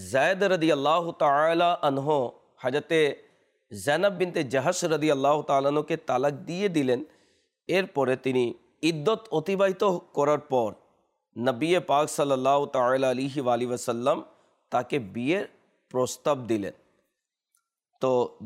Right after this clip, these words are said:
জাহিলি যুগে এই প্রথা প্রচলন ছিল যে সমাজে ওরস জাত এবং পালক পুত্রের মধ্যে কোনো পার্থক্য ছিল না। পালক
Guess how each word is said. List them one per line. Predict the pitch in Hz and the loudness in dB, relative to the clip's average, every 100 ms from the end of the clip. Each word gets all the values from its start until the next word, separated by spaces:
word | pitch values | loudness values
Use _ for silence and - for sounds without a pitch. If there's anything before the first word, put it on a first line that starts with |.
| 101 | -4
জাহিলি | 156 147 180 254 254 | -2 -2 -2 -2 -4
যুগে | 196 175 156 135 123 - _ _ _ _ _ | -2 -2 2 0 0 -6 _ _ _ _ _
এই | 165 | -2
প্রথা | 165 - 160 170 170 202 196 - | -2 -6 -2 -2 -2 0 0 -4
প্রচলন | - 156 151 190 214 202 | -2 -2 0 0 0 -2
ছিল | - 139 135 | -2 0 0
যে | 113 120 - _ _ _ _ _ _ _ _ - | 0 -4 -8 _ _ _ _ _ _ _ _ -12
সমাজে | - 156 185 190 208 196 | -2 0 2 2 2 0
ওরস | 165 175 220 214 | 0 2 2 0
জাত | 143 143 131 - - | -2 0 0 -2 -4
এবং | - 139 151 147 | -2 0 -2 0
পালক | 135 147 185 185 | 0 2 0 -2
পুত্রের | 175 170 185 190 | -8 -6 -2 0
মধ্যে | 180 160 170 190 | 0 -2 -2 -2
কোনো | - 156 180 180 _ | 0 0 0 -2 _
পার্থক্য | 147 143 - 185 185 220 | 0 0 -8 -10 -4 -2
ছিল | 214 - 127 113 | -2 -2 -2 -2
না। | 50 - _ _ _ _ _ _ _ _ _ | -6 -18 _ _ _ _ _ _ _ _ _
পালক | 143 165 | 2 2